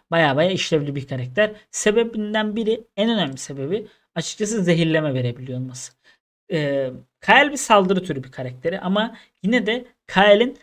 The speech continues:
saldırmaktan başka yaptığı bir sürü iş var. Nedir? Zehirleme. Asıl olayı aslına bakarsan zehirleme. Neden? Çünkü zehirleme karşının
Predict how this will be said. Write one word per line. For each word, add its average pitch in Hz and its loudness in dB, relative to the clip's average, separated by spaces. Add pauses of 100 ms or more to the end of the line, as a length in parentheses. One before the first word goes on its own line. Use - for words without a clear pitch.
(100)
saldırmaktan 220 -2
başka 247 -6
yaptığı 233 -4 (320)
bir 254 0
sürü 247 -6
iş - -6
var. 127 -12
Nedir? 214 -2
Zehirleme. 139 -4 (460)
Asıl 240 -2
olayı 208 2
aslına 180 -4
bakarsan 156 -6
zehirleme. 135 -4
Neden? 226 -4
Çünkü 180 -8 (340)
zehirleme 180 -4 (200)
karşının 190 -4